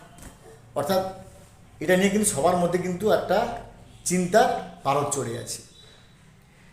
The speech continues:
এবং স্বাভাবিক, যেহেতু গভর্নমেন্ট এমপ্লয়ি হিসেবে আমরাও কিন্তু চিন্তিত আছি এবং সেই চিন্তার প্রতিফলন ভিডিওর মধ্য দিয়ে আপনাদের মধ্যেও কিন্তু তার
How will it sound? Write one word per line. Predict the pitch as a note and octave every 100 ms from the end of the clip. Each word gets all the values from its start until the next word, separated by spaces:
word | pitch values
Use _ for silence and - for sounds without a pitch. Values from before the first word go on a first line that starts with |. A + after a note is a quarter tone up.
| - - - -
এবং | G#3 A#3
স্বাভাবিক, | A#3 B3 B3+ B3 - - - - - -
যেহেতু | C#3+ E3+ D#3+
গভর্নমেন্ট | D3+ E3 F#3 F3
এমপ্লয়ি | D#3+ F#3
হিসেবে | F3+ F#3+
আমরাও | D3 D3 F#3+
কিন্তু | G3 F#3 F3 G#3+ G#3+ - - - - -
চিন্তিত | - F#3 F#3 G3
আছি | G3 F#3 F#3+ F#3
এবং | F3 E3
সেই | E3+
চিন্তার | - D#3+ F3 D#3
প্রতিফলন | D3 E3 E3 F3+ F3 F3 - - - - - A#2+
ভিডিওর | C#3+ F3+ F3+
মধ্য | E3+ E3+
দিয়ে | F3
আপনাদের | C#3+ D#3 D#3+
মধ্যেও | D#3+ D3+ F3 G#3
কিন্তু | E3+ C#3+
তার | D3+